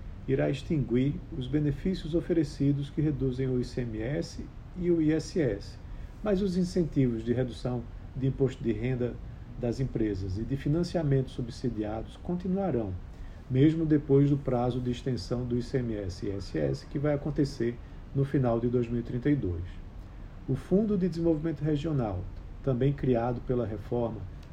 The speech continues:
trará uma nova política de incentivos financeiros para a atração de indústrias ao Nordeste.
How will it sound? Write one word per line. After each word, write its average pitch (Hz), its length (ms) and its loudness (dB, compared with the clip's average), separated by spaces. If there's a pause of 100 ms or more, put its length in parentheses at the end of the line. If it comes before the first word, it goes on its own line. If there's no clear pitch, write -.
trará 143 340 6
uma 156 140 2
nova 143 280 6
política 139 460 2
de 139 80 0
incentivos 139 480 0
financeiros 147 760 2
para - 140 -4
a 135 60 2
atração 135 420 -2
de 135 80 0
indústrias 120 460 0
ao 127 100 0
Nordeste. 113 580 -2